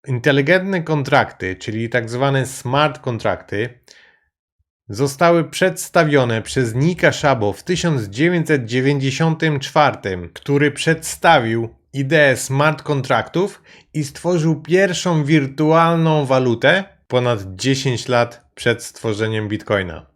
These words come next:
Najstarszym i najbardziej archaicznym przykładem smart kontraktów będą maszyny vendingowe, czyli te automaty, które możecie na przykład spotkać na uczelniach albo na lotniskach,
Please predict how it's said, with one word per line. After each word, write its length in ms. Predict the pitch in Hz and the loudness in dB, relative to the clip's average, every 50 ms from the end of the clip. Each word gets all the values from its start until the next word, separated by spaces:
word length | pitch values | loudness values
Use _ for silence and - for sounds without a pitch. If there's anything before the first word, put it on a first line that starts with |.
| _ _ - | _ _ -8
Najstarszym 1120 | 117 120 139 147 147 135 - - - - 165 165 170 170 - - 170 165 156 151 139 139 | -4 -2 0 0 0 -2 -4 -8 -2 2 2 2 2 2 -2 -2 0 0 0 -2 -4 -6
i 400 | - 151 151 151 147 135 135 - - - _ - | -6 -4 -4 -2 -4 -4 -6 -10 -20 -20 _ -12
najbardziej 680 | - 113 123 131 123 127 147 147 147 139 143 143 139 131 | -6 -4 -4 -2 0 2 2 2 2 2 0 0 -2 0
archaicznym 1000 | 123 131 139 143 147 143 - - - 143 151 165 165 - - - 151 139 127 117 | 2 2 2 2 2 -2 -4 -4 -4 -2 -2 -2 -2 -4 -4 -4 -2 -2 -2 -4
przykładem 680 | - - 135 117 - 151 156 160 147 147 143 135 127 | -6 -8 -10 -8 -2 0 2 2 2 2 0 -2 -4
smart 420 | - - 135 135 147 151 147 - | -6 -6 -2 0 2 2 0 0
kontraktów 800 | - - 139 127 131 139 120 120 - - 165 185 190 - - _ _ _ - _ _ _ _ _ - | -2 -4 -4 0 2 2 2 2 0 -2 -4 -4 -4 -6 -14 _ _ _ -20 _ _ _ _ _ -10
będą 720 | 107 104 127 139 143 135 143 147 147 143 139 135 135 - _ _ - | -2 0 0 0 2 2 2 2 2 2 0 -4 -6 -12 _ _ -10
maszyny 480 | - 127 127 - - 160 151 151 147 135 | -6 -6 -4 -2 -2 -2 0 0 0 0
vendingowe, 840 | 131 147 143 139 139 135 143 147 143 135 139 135 117 92 90 85 87 - _ _ _ _ | 2 0 0 0 0 0 -2 -2 0 2 2 2 2 2 -2 -6 -6 -8 _ _ _ _
czyli 260 | - 202 202 202 180 | -8 -6 -6 -4 -2
te 180 | 165 196 175 - | 0 0 0 2
automaty, 600 | 143 160 165 165 165 147 151 165 175 165 165 143 | 2 2 2 2 0 2 2 2 2 2 0 -4
które 280 | - - 151 147 139 | -4 -2 0 0 2
możecie 420 | 135 135 135 123 139 139 135 143 131 | 2 2 2 2 0 0 0 -2 -2
na 120 | 131 123 | -2 -4
przykład 400 | 120 - 139 135 - 127 117 - | -6 -8 -8 -4 -4 -4 -4 -4
spotkać 580 | - - 143 147 143 - - 147 131 - - - | -8 -6 -4 -4 -4 -2 -2 -2 -2 -2 -2 -6
na 160 | 127 120 113 | -6 -4 -2
uczelniach 920 | 113 110 - - 165 160 156 156 147 147 139 131 123 - - - - - | -4 -4 -2 2 4 4 4 4 2 2 2 2 0 -2 -6 -8 -2 0
albo 320 | 131 135 127 123 123 120 | 0 0 2 0 0 0
na 160 | 120 120 113 | 0 0 0
lotniskach, 840 | 107 110 104 101 - - 147 160 151 - - 160 143 131 127 120 113 | 0 0 -2 -4 -4 -2 -2 -2 -2 -2 0 2 2 4 2 0 -2